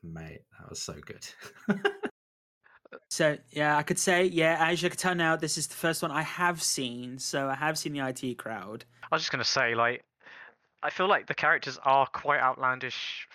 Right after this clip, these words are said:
Speaker 3: for a British comedy, but it's so quotable and so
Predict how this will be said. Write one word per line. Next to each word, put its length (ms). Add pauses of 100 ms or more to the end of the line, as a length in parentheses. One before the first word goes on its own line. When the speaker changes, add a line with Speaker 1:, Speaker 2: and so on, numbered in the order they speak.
Speaker 3:
for 400
a 120
British 680
comedy, 460 (320)
but 220 (160)
it's 460 (360)
so 600
quotable 460
and 100
so 200